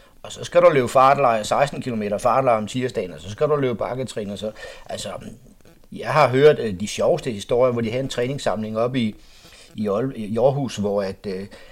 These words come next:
en hækkel-, eller en, en forhindringsløber, der hed Vigmar Petersen. Han gav sgu ikke rigtig den dag.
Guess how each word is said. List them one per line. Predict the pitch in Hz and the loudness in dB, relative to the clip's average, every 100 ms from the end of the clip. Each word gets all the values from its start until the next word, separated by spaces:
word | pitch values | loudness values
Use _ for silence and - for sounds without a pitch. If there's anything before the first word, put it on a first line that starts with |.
| - | -16
en | - 107 | -8 -6
hækkel-, | 101 131 147 139 | -4 -4 -2 -4
eller | 120 110 98 | -4 -4 -6
en, | 98 | -8
en | 107 98 | -10 -8
forhindringsløber, | 110 139 147 131 113 | -6 -4 -4 -4 -2
der | 104 | -4
hed | 98 104 | -4 -6
Vigmar | 101 104 104 | -6 -6 -6
Petersen. | 117 127 131 113 101 - - | -4 -2 -2 -4 -12 -16 -20
Han | - | -18
gav | - 92 | -12 -10
sgu | - | -8
ikke | 113 113 | -8 -6
rigtig | 104 101 | -8 -8
den | 101 107 | -8 -6
dag. | 107 107 | -6 -8